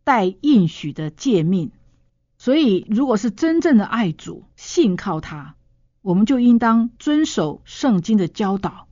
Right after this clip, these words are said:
孝敬父母。你的父母埋怨你，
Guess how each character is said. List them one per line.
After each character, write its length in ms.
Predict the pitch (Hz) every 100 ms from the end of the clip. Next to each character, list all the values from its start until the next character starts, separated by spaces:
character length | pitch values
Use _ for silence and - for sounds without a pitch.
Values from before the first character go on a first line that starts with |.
| _ _
孝 420 | - 294 185 156
敬 300 | - 170 139
父 280 | _ - 180
母。 200 | 139 - _ _ _ _ _ _ _ _ _
你 100 | 180
的 100 | 220
父 240 | 233 330 220
母 320 | 170 139 - _
埋 260 | - 175 170
怨 300 | 247 294 180
你， 220 | 139 -